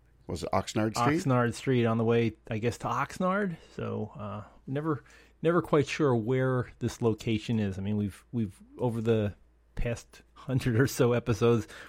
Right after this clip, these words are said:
Speaker 2: we've talked
Speaker 1: Right.
Speaker 2: about that it might be Burbank, it might be L A X. As far as I can tell, there is
Speaker 1: Yeah.
Speaker 2: no, there's no place on a map where Oxnard Street crosses Encino Street in L A.
Speaker 1: Right.
Speaker 2: Um, or Encino
Speaker 1: But we know
Speaker 2: Avenue.
Speaker 1: that,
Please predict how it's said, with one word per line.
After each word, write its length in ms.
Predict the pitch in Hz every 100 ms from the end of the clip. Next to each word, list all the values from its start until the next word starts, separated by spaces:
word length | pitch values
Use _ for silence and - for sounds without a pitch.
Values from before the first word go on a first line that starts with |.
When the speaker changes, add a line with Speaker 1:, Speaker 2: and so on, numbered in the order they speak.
| -
Speaker 2:
we've 140 | 120
talked 160 | - 123
Speaker 1:
Right. 80 | 85
Speaker 2:
about 140 | 113
that 100 | 110
it 60 | 107
might 200 | 107 101
be 120 | 120
Burbank, 680 | 95 117 117 98 107 117 -
it 180 | - 107
might 220 | 104 104 -
be 380 | 117 110 107 101 - - - - _
L 200 | 123 117
A 100 | 110
X. 340 | 107 110 - -
As 120 | 127
far 160 | - 151
as 100 | 156
I 20 |
can 120 | 139 131
tell, 200 | 139 120
there 160 | 123
is 120 | 123
Speaker 1:
Yeah. 60 | 82
Speaker 2:
no, 200 | 120 107 - _ - - -
there's 240 | 131 131 131
no 120 | 117
place 320 | - 123 123
on 80 | 110
a 60 |
map 340 | 107 107 110 -
where 160 | 101
Oxnard 640 | - 104 101 - 117 104 -
Street 360 | - 113 107 - _ -
crosses 540 | - 110 - 104 92 -
Encino 680 | 101 92 - 139 123 104 98
Street 420 | - 104 98 104
in 200 | 98 98
L 180 | 98 95
A. 280 | 95 90 - _ _ _ - - -
Speaker 1:
Right. 280 | - 147 143
Speaker 2:
Um, 380 | 98 95 95 95 98 -
or 80 | 120
Encino 280 | 110 104 -
Speaker 1:
But 100 | 104
we 80 | 101
know 220 | 107 107
Speaker 2:
Avenue. 220 | 104 95
Speaker 1:
that, 80 | 90